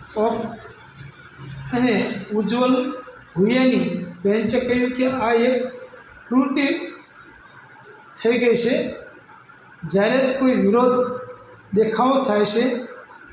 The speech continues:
એટલે કલમ એકસો ચુમ્માલીસનો આદેશ જારી કરી દેવામાં આવે છે. આ ખોટો સંદેશો આપશે. સુપ્રીમ કોર્ટ ઝારખંડ હાઈકોર્ટના એક નિર્ણય વિરુદ્ધ ઝારખંડ સરકારની અરજી રદ કરતા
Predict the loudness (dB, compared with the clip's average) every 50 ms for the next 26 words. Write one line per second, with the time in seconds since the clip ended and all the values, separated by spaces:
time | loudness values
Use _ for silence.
0 | -6 -2 -2 0 0 0 0 0 0 2 2 4 4 2 2 0 0 0 0 0
1 | 0 0 2 0 0 0 2 2 2 2 2 2 2 2 0 -2 -4 -6 -4 -2
2 | 0 2 4 4 4 4 2 2 2 2 2 2 2 2 2 2 2 2 4 4
3 | 4 4 4 2 2 2 2 2 2 2 0 2 2 2 0 0 -2 -6 -10 -14
4 | -18 -20 -20 -20 -20 -20 -20 -6 -2 0 2 2 2 0 -2 -4 -6 -6 -2 0
5 | 0 0 2 0 0 2 2 2 0 0 2 2 2 2 2 2 2 0 0 -2
6 | -4 -8 -10 -14 -16 -12 -4 -4 -2 -2 -2 0 0 0 2 0 0 -4 -6 -10
7 | -14 -18 -20 -20 -20 -20 -20 -20 -18 -10 -4 -4 -2 -2 0 -2 -2 0 0 -2
8 | -2 0 0 2 2 2 2 0 0 0 0 0 0 0 2 2 2 2 2 2
9 | 0 0 -2 0 0 0 0 0 2 2 2 2 2 2 2 2 2 4 4 4
10 | 4 4 4 4 2 0 -2 -2 -6 -8 -12 -14 -18 -20 -20 -20 -12 -2 0 2
11 | 4 4 4 2 2 2 2 2 2 0 0 0 0 0 0 2 0 0 -2 0
12 | -2 0 2 2 4 4 2 2 0 -4 -6 -10 -14 -20 -20 -20 -20 -20 -20 -20
13 | -20 -20 -20 -6 -2 0 2 2 2 4 4 4 4 4 4 2 2 2 0 0
14 | 0 0 0 0 0